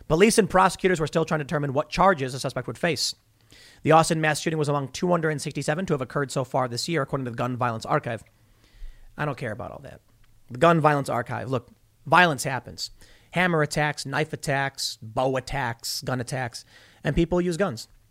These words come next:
because guns exist. Now, I'm not gonna pretend to have all the answers, but I can tell you, man, someone like this comes out and they're shooting. It's not easy to just say a good guy with a gun could solve the problem. I know a lot of people, a lot, a lot of the two A people say, "You know, the best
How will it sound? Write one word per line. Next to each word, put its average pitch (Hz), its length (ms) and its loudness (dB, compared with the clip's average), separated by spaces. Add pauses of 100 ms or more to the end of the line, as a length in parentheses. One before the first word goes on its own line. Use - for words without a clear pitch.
(340)
because 143 480 0 (400)
guns 147 240 0
exist. 131 480 -4 (1040)
Now, 165 220 8
I'm 247 80 10
not 262 160 6
gonna 233 120 6
pretend 196 340 0
to 165 60 2
have 156 120 2
all 147 80 2
the 135 140 -2
answers, 147 400 -6 (500)
but - 80 2
I 160 80 4
can 151 100 -4
tell 190 220 0
you, 151 80 -2
man, 123 260 -6 (880)
someone 190 320 4
like 185 180 4
this 170 160 0
comes 156 300 -2
out 151 200 0
and 123 100 -8
they're 131 80 -4
shooting. 135 420 -2 (540)
It's 151 180 0
not 202 300 4
easy 160 380 -2
to 151 100 -6
just 143 240 0
say 143 160 0
a 123 80 -4
good 143 180 -2
guy 135 160 0
with 127 140 -4
a 127 60 -6
gun 120 220 -4
could 113 140 -10
solve 117 240 -4
the 117 80 -10
problem. 110 440 -6 (100)
I 151 80 -2
know 202 160 6
a - 20 8
lot 190 180 4
of 185 120 -4
people, 165 340 0
a - 20 2
lot, 147 200 -2
a - 20 -4
lot 147 100 0
of 139 80 -6
the 120 60 -16
two 156 140 -2
A 147 80 -2
people 143 260 -4
say, 135 240 -2
"You 143 140 0
know, 175 40 0
the 143 120 -8
best 170 260 2